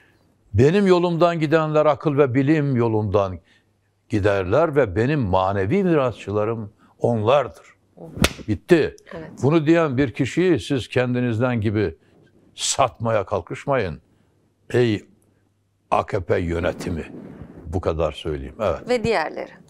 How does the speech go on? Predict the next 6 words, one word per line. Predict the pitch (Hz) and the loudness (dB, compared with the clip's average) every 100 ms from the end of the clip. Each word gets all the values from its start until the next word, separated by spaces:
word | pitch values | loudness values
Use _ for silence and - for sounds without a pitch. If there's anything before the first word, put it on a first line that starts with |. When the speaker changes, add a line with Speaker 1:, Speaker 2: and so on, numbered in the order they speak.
| - - | -14 -10
Speaker 1:
Ve | 78 | -4
diğerleri | 120 101 73 65 - | -2 -2 -4 -10 -12
tabii. | 71 - _ _ - - - - | -14 -16 _ _ -20 -20 -20 -14
Speaker 2:
Şimdi | - 277 254 | -10 -8 -6
sizin | 254 247 247 | -6 -4 -4
özellikle | 214 214 233 247 - 226 254 | -4 -2 -4 -6 -6 -4 -4